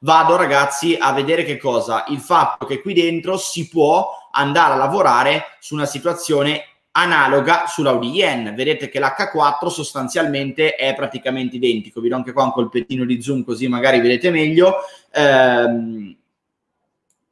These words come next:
ciclo, ripa-, scatola temporale, ciclo, chiamiamolo come volete, ripartito da questo minimo. Vedete stesso identico praticamente layout grafico con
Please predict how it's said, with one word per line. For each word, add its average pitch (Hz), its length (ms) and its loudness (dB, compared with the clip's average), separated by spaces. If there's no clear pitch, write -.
ciclo, 143 640 2
ripa-, 165 400 4
scatola 185 440 2
temporale, 170 600 2
ciclo, 143 400 -4
chiamiamolo 151 480 -4
come 151 200 -6
volete, 147 400 -2
ripartito 165 600 -2
da 131 140 -2
questo 139 320 -4
minimo. 143 360 -2
Vedete 135 340 0
stesso - 400 -10
identico 156 420 -2
praticamente 143 680 -6
layout 170 460 2
grafico 151 540 0
con 127 440 0